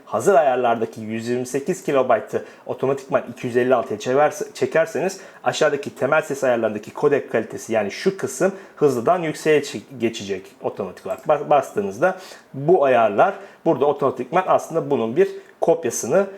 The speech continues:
e, o kopya işlemini görüyor. E, buradan tamam dedikten sonra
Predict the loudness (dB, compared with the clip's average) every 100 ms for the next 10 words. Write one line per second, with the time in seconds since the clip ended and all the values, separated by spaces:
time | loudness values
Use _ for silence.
0 | -20 -6 0 2 2 2 2 2 2 0
1 | 0 -4 0 0 0 -8 -12 0 2 4
2 | 4 4 4 -4 -6 2 4 6 4 2
3 | 0 0 2 2 0 2 0 2 0 2
4 | 2 2 -2 -2 0 0 0 2 2